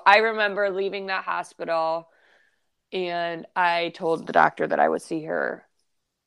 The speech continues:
in five weeks because that's all I needed. I needed to get to twenty-four weeks and, um, so that I could be admitted and they could start magnesium and all of the other things that they could do at that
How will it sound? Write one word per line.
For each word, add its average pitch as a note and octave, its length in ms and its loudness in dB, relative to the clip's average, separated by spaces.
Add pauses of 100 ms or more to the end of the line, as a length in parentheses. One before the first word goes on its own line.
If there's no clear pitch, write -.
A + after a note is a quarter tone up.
(300)
in D#3+ 160 -6
five F3+ 260 8
weeks - 440 -6
because E3+ 180 -2
that's F#3 180 6
all G3 100 8
I G3 100 6
needed. F3+ 300 -4
I E3 80 -4
needed G3 260 -2
to A3 80 -6
get F#3+ 180 2
to - 60 -20
twenty-four F#3 500 -4
weeks - 400 -12 (140)
and, D#3+ 440 -2 (1080)
um, E3+ 440 -2 (560)
so - 200 6
that G#3 140 8
I F#3 100 6
could F3 180 -12
be F#3+ 140 -4
admitted D#3+ 520 -6
and D#3 180 -8
they D3 120 -6
could D3 240 -12
start - 240 -10
magnesium G3+ 520 4
and G3 100 8
all A3 140 10
of F#3+ 80 2
the F#3 120 0
other F#3 160 -2
things E3+ 340 -12
that E3 140 -8
they F3+ 100 -6
could E3 200 -12
do E3+ 240 0
at D#3+ 160 0
that G3 160 8